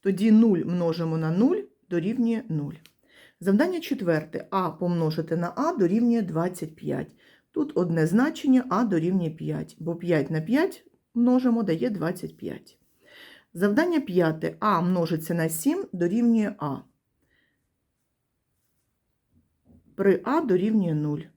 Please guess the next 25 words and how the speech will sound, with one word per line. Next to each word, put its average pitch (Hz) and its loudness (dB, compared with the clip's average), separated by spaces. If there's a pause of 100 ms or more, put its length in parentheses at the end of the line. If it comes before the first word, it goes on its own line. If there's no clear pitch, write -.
(420)
Нуль 214 4
множимо 165 -2
на 190 0
сім 320 -4
буде 190 -4
нуль. 143 -4 (1040)
І - 0
шосте 175 2
завдання. 160 0
Нуль 214 6 (100)
множиться 175 -4
на 180 -4
А 339 -4
дорівнює 214 0
нулю. 156 -2 (560)
Замість 196 0
А 302 -2
може 294 2
бути 233 -2
будь-яке 220 -2
число. 156 -6
При 165 -6
А 262 -2 (1300)
любе 180 0 (920)
число. 165 -8